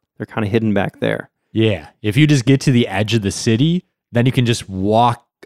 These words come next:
Speaker 2: along that edge of the city, and it's just temple shrine, temple shrine everywhere.
Speaker 1: Yeah. So not far from Tofukuji, you'll find Fushimi Inari Taisha.
Speaker 2: Mm-hmm.
Speaker 1: We did a whole episode about that. Uh, you can head further north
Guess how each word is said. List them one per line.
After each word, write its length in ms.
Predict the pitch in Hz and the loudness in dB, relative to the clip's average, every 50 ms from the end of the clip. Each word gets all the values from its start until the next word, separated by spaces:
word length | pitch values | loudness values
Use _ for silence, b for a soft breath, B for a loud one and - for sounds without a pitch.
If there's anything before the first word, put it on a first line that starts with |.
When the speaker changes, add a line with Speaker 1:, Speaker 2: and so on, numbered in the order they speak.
| _ - | _ -6
Speaker 2:
along 560 | - 117 107 107 113 117 117 117 120 117 117 110 | -4 -2 2 4 4 4 6 4 4 2 2 2
that 160 | 110 104 104 | 2 2 2
edge 220 | 110 110 107 101 | 2 0 0 -2
of 80 | 110 95 | -4 -6
the 60 | 95 | -6
city, 440 | - - - 135 117 104 98 90 85 | -8 -4 0 0 2 2 0 -2 -4
and 120 | 85 85 | -4 -4
it's 260 | 90 90 - - - | -6 -6 -8 -10 -12
just 260 | - 87 82 - - _ _ _ | -10 -10 -10 -12 -14 _ _ _
temple 300 | - 117 101 87 - 85 | -4 -4 -4 -2 -4 -6
shrine, 360 | 80 - 107 95 87 82 80 80 | -6 -4 -4 -2 -2 -4 -6 -4
temple 280 | - 104 92 - 85 | -4 -4 -4 -4 -6
shrine 360 | 78 - 101 90 90 85 80 82 | -6 -4 -4 -4 -4 -4 -6 -6
everywhere. 520 | 87 80 85 85 82 78 76 80 85 95 _ _ _ - | -6 -4 -4 -6 -6 -8 -10 -12 -14 -16 _ _ _ -14
Speaker 1:
Yeah. 360 | - - 110 104 92 - - _ _ _ _ _ _ _ _ _ _ _ _ _ | -6 -2 -2 -2 -2 -4 -10 _ _ _ _ _ _ _ _ _ _ _ _ _
So 160 | - - 110 | -6 -2 0
not 220 | 113 120 123 117 | 2 2 2 0
far 220 | - - 120 117 117 | 2 2 2 2 2
from 300 | - - 127 113 110 113 | 0 -2 -2 -2 -2 -2
Tofukuji, 600 | - - 113 - - 120 - 120 101 101 101 98 | -2 -4 -4 -2 -2 -4 -4 -4 -6 -4 -2 -2
you'll 140 | 101 101 95 | -2 -2 -4
find 400 | - - 117 107 107 107 107 - | -4 -4 -4 -2 -2 -2 -2 -2
Fushimi 480 | - 127 117 - - 135 139 135 - 131 | -4 -4 -4 -2 -2 0 0 0 0 0
Inari 380 | 131 131 131 131 131 135 131 | 0 0 2 2 2 0 0
Taisha. 580 | - - - 151 160 180 - - - - - - _ _ _ _ _ _ - | -2 -4 -2 -2 -2 -2 -2 -4 -4 -4 -4 -6 _ _ _ _ _ _ -8
Speaker 2:
Mm-hmm. 220 | 107 98 87 135 190 - _ _ - | -6 -2 -2 -2 -4 -4 _ _ -8
Speaker 1:
We 80 | 113 | -4
did 140 | 110 135 135 | -2 0 2
a 20 | 131 | 2
whole 200 | 156 170 175 185 | 2 2 2 2
episode 360 | 180 - - - 107 101 98 | 0 -4 -6 -4 -2 -2 -2
about 300 | 101 98 90 - - _ _ _ _ - | -2 -4 -6 -6 -8 _ _ _ _ -10
that. 240 | - - - - _ _ _ _ _ _ _ _ _ _ _ _ _ _ - | -8 -8 -8 -10 _ _ _ _ _ _ _ _ _ _ _ _ _ _ -4
Uh, 180 | - 107 113 123 | 0 0 0 0
you 140 | - 117 - | 0 -2 -2
can 120 | - 135 | -2 -2
head 280 | 113 135 139 135 131 - | 0 2 2 2 0 -2
further 320 | - - 160 165 147 143 | -4 0 0 2 2 2
north 380 | 131 131 135 143 147 151 - | 2 4 4 2 2 0 -4